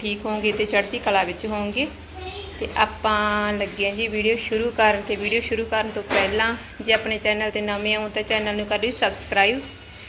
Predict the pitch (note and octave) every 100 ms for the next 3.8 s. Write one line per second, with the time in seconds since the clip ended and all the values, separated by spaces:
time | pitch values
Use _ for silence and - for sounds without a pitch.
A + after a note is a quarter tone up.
0 | - A#3 G#3+ A#3 A#3+ C#4 C#4 B3 A3 G#3+
1 | A#3 A3+ A#3 B3+ A#3+ A#3 A3+ G#3 G3 F3+
2 | G#3+ A#3 A#3 G#3+ G3+ G#3+ D4 - - G#3+
3 | G#3+ C4+ C4+ G3+ F#3 F3 G3+